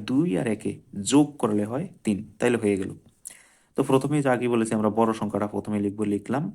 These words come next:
টু, আর এর সাথে যে চলক, চলক আছে, এটা তো অবশ্যই লিখতে হবে। তারপর হচ্ছে ওয়ান। এখন যদি কোনো চলক থাকে সেই, তাহলে এই ওয়ানটা লেখা যায় না, কারণ ধরুন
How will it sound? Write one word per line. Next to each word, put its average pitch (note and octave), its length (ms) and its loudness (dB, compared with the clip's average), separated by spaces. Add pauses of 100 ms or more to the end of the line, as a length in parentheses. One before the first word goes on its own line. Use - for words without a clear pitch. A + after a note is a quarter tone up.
(640)
টু, A2+ 80 -2 (120)
আর G2+ 60 2 (240)
এর G2+ 140 -2
সাথে - 240 -8
যে B2 140 -4
চলক, B2+ 200 0 (320)
চলক A#2+ 260 -2
আছে, B2+ 120 -8
এটা C3 160 -6
তো G#2 100 -2
অবশ্যই G2+ 280 -4
লিখতে - 200 -12
হবে। A2 160 -10 (540)
তারপর C#3+ 260 0
হচ্ছে A#2 160 -2 (100)
ওয়ান। G2+ 180 -4 (540)
এখন C#3 280 2 (520)
যদি C3+ 180 2 (100)
কোনো A2+ 140 -2 (100)
চলক B2+ 220 0 (100)
থাকে A2 200 -8 (100)
সেই, A2+ 160 0 (400)
তাহলে B2 300 -2
এই G#2+ 100 4
ওয়ানটা A#2 380 2
লেখা G2+ 220 -2
যায় G2 160 -6
না, G2 120 -6
কারণ G#2+ 160 -2 (100)
ধরুন A#2 180 -4